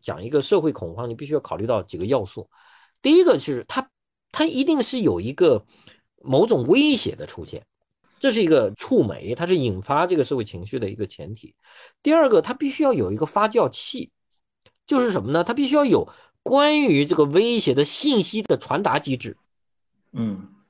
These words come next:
Speaker 1: 但这个信息还必须要传播到相当规模的人群当中，它才有可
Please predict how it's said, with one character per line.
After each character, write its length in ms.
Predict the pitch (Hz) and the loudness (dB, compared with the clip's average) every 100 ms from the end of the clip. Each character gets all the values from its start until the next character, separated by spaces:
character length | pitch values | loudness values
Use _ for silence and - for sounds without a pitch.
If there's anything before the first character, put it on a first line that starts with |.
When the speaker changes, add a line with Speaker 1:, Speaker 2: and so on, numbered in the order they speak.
| _ _ | _ _
Speaker 1:
但 160 | 269 | -4
这 120 | 269 330 | 2 2
个 80 | |
信 240 | 262 294 262 | 2 0 0
息 120 | 247 | 0
还 140 | 196 | 0
必 180 | 190 233 | -2 -2
须 120 | 208 | 0
要 100 | 226 | 2
传 340 | 175 - 135 165 | 0 -2 -2 0
播 220 | 196 202 | 2 4
到 240 | 185 135 - _ _ | 4 0 -4 _ _
相 560 | - - - 285 277 269 | -12 -6 0 0 0 0
当 280 | 240 220 | 0 2
规 160 | 180 143 | 4 2
模 200 | 117 104 | 4 0
的 260 | 104 87 - _ _ _ _ | 0 -2 -6 _ _ _ _
人 200 | 113 143 | -2 0
群 160 | 131 | -2
当 200 | 101 78 | -4 -6
中， 180 | 127 107 _ _ _ _ _ _ | -12 -20 _ _ _ _ _ _
它 200 | - 165 | -8 -4
才 220 | 156 139 143 | -4 -2 -2
有 480 | 175 123 123 254 | 0 2 2 2
可 240 | - - | -2 -4